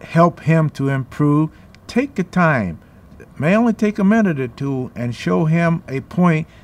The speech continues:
that would change his approach or attitude around about the game that he's involved in.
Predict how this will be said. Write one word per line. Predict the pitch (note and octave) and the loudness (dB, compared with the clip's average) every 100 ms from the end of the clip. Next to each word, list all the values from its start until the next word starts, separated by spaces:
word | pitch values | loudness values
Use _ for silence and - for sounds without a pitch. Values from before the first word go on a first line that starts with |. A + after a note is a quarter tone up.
| - - | -20 -8
that | B2+ B2+ B2+ - - - - - - | -2 0 -2 -10 -20 -20 -20 -20 -8
would | B2+ B2 | -6 -6
change | - E3+ E3 D#3 B2+ | 0 2 2 0 -2
his | D#3 D#3+ D3+ - - - - - | 0 0 -2 -8 -18 -20 -20 -12
approach | A#2 A#2 - D#3+ E3 - | -12 -6 2 4 4 -2
or | A#2+ A2+ - | -6 -8 -6
attitude | B2+ C#3+ D3+ - D3+ D3 C#3 - | -2 -2 -2 -6 -4 -4 -6 -10
around | B2+ B2 C3 C#3 C#3+ - | -6 -4 0 0 -2 -8
about | A2+ B2 B2 A#2+ | -4 -2 -2 -6
the | A#2 | -12
game | A2 A#2 A#2 G2 D2+ D2+ - - | -6 -2 -2 -2 -6 -12 -20 -8
that | A2+ G2+ | -4 -4
he's | A#2 B2 A2 | -4 -6 -4
involved | A2+ G2 A2+ A2+ G#2+ G2 | -6 -4 -4 -4 -4 -6
in. | A2 G#2 D#2 | -4 -4 -8